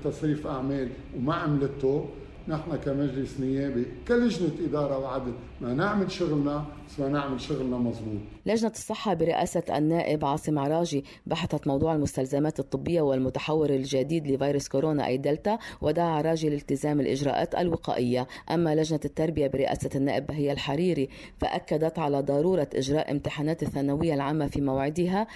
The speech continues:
Speaker 2: أي ستة وعشرين الحالي وما يوازيها من امتحانات مهنية، واطلعت على خطة وزارة التربية على إنهاء العام الدراسي. من ساحة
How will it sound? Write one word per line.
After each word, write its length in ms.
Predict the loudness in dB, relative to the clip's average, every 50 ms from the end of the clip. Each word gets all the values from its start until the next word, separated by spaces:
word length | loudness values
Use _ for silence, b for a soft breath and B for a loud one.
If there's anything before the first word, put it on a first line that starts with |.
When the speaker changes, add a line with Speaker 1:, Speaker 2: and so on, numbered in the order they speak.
| B -2
Speaker 2:
أي 100 | -2 -2
ستة 260 | -2 -2 -4 -2 -2
وعشرين 300 | -2 -2 0 0 0 0
الحالي 440 | 0 0 -2 0 0 0 0 0 -2 B B B B B -2
وما 360 | 0 2 2 2 2 2 2
يوازيها 640 | 2 2 2 4 2 2 2 0 0 0 2 2 0
من 220 | 2 0 0 0 0
امتحانات 680 | -2 -2 -4 -4 -4 -4 -2 0 0 0 0 0 0
مهنية، 560 | 0 0 2 2 2 2 2 2 2 0 0 B B B B -2
واطلعت 600 | -2 -2 -2 -2 0 2 2 2 2 2 0 -2
على 200 | -2 0 0 0
خطة 440 | 0 -2 -4 -2 -2 -2 0 0 0
وزارة 360 | 2 2 2 2 2 2 0 -4
التربية 540 | -4 -2 -2 -2 0 0 0 0 0 0 B B B B B
على 320 | -4 0 2 2 2 2 2
إنهاء 300 | 2 2 2 2 2 2
العام 340 | 0 0 0 0 0 0 0
الدراسي. 600 | 0 0 2 2 2 2 2 0 -2 -2 -4 -6 B B B B B B B B
من 100 | 0 0
ساحة 280 | 0 0 -2 -2 -2 0